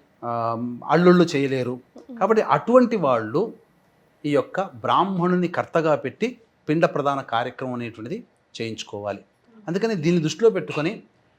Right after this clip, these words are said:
Speaker 1: ఇటువంటి విదేశాల్లో ఉన్న వాళ్ళు, బెడ్ రిడన్ అయిన వాళ్ళు, అనారోగ్య పరిస్థితులు ఉన్న వాళ్ళు, బిజీ షెడ్యూల్ ఉన్న వాళ్ళు, ఆడపిల్లలు తమ తల్లిదండ్రులు, ఎందుకంటే పెళ్లి చేసుకున్న తర్వాత అత్తమామల కోసమే ఉంటారు తప్ప వాళ్ళకి అది, అది ఎందుకంటే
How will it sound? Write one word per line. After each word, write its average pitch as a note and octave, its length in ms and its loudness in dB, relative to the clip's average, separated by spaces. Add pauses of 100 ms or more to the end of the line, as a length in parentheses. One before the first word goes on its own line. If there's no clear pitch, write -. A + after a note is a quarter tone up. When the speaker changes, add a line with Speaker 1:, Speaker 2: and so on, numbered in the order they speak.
(100)
Speaker 1:
ఇటువంటి D#3+ 260 -2
విదేశాల్లో D#3 520 2
ఉన్న D3+ 120 -2
వాళ్ళు, D3 600 -4
బెడ్ C3 240 -8
రిడన్ D3+ 260 2
అయిన D3 180 -2
వాళ్ళు, C#3 200 -2
అనారోగ్య C3+ 460 0
పరిస్థితులు B2+ 400 -8
ఉన్న B2+ 140 -4
వాళ్ళు, B2+ 300 -4
బిజీ A#2 280 -10
షెడ్యూల్ B2+ 400 -6
ఉన్న B2+ 140 -6
వాళ్ళు, A#2+ 380 -4 (340)
ఆడపిల్లలు D#3+ 840 4
తమ C#3 140 0
తల్లిదండ్రులు, C#3+ 600 2 (180)
ఎందుకంటే F3 440 -2 (520)
పెళ్లి F#3+ 180 4
చేసుకున్న A3 340 2
తర్వాత G3 420 4 (800)
అత్తమామల G#3+ 500 10
కోసమే G#3 500 2 (240)
ఉంటారు E3 300 6
తప్ప C#3+ 280 2
వాళ్ళకి D3+ 480 4
అది, C#3 120 4
అది C3+ 240 2
ఎందుకంటే G3+ 440 2